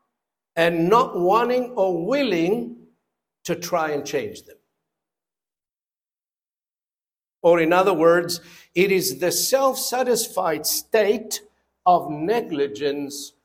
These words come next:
or carelessness. Neglecting the Word of God, neglecting your time of prayer and fellowship with the Lord, neglecting the assembling of yourselves together as the manner of some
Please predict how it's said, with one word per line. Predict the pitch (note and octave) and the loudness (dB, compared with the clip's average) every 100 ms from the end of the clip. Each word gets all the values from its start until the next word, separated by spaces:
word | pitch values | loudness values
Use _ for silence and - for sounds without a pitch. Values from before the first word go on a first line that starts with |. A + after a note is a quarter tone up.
| _ _ _ | _ _ _
or | D3 D#3 D#3 D#3 - - | 0 2 2 0 -6 -10
carelessness. | - D#3 C3 A2 - G#2 F2+ - - _ _ _ _ _ _ _ _ _ _ _ _ _ _ _ _ _ _ _ | -6 -4 -4 -6 -10 -16 -18 -18 -18 _ _ _ _ _ _ _ _ _ _ _ _ _ _ _ _ _ _ _
Neglecting | A#2+ B2+ C#3 D#3+ D#3+ D#3+ D3+ C#3+ | -10 -2 0 0 -2 -6 -6 -4
the | C3+ | -2
Word | C#3 C#3 | 0 0
of | C#3 - | -2 -10
God, | C3 B2 G2+ - _ _ _ _ _ | -12 -10 -14 -18 _ _ _ _ _
neglecting | C3 B2+ C#3+ D#3 D3+ D3+ D3 | -10 -2 0 0 -4 -10 -6
your | C3+ C3+ | -6 -8
time | C#3 C#3+ C3 B2+ | -8 -8 -8 -12
of | A2+ | -16
prayer | - E3 F3 E3 D3+ | -12 -8 -6 -6 -8
and | A#2+ | -12
fellowship | - E3+ E3 C#3+ D#3 D3+ | -10 -8 -6 -8 -12 -12
with | C#3+ C#3 C#3+ | -12 -12 -12
the | |
Lord, | B2 A#2+ G#2 - _ _ _ | -10 -10 -10 -14 _ _ _
neglecting | C#3+ D3 D3 F3+ F3 F3 D#3 D3 | -6 -4 -2 -4 -4 -8 -8 -8
the | C#3 | -8
assembling | B2+ - F3 F3 E3 E3 D#3+ | -8 -8 -8 -8 -8 -6 -6
of | C#3+ | -8
yourselves | C3 B2 - D#3+ D#3+ - | -10 -14 -8 -6 -6 -10
together | - C3 A2 C#3 D3+ D#3 D3 | -18 -20 -10 -6 -4 -6 -6
as | B2 - | -8 -12
the | A#2+ | -16
manner | A#2 C#3+ D3 C#3+ | -10 -10 -8 -8
of | C3 | -8
some | - - C3+ | -10 -10 -12